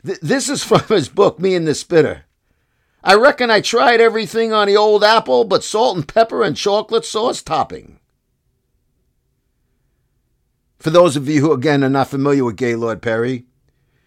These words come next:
his, uh, substance of choice, uh, was he preferred Vaseline. Yeah, on his hat, belt, shirt, wherever. He, and he, he, he said, I quote,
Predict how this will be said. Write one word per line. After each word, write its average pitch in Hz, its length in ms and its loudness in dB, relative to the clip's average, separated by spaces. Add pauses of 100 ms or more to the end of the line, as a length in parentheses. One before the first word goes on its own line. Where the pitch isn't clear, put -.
(400)
his, 117 460 -2
uh, 117 220 -2 (1200)
substance 139 580 -4
of 120 140 -8
choice, 131 680 -2 (680)
uh, 107 760 -8 (920)
was 127 400 -2 (240)
he 156 140 0
preferred 143 420 4
Vaseline. 104 840 -4 (460)
Yeah, 90 300 -14
on 87 180 -14
his 76 140 -18
hat, 143 580 0 (480)
belt, 135 400 -8
shirt, 127 300 -6
wherever. 117 500 -4 (460)
He, 160 200 -2
and 160 160 4
he, 156 100 2
he, 180 340 -4
he 190 240 -6
said, 240 340 0
I 170 140 2
quote, 208 440 2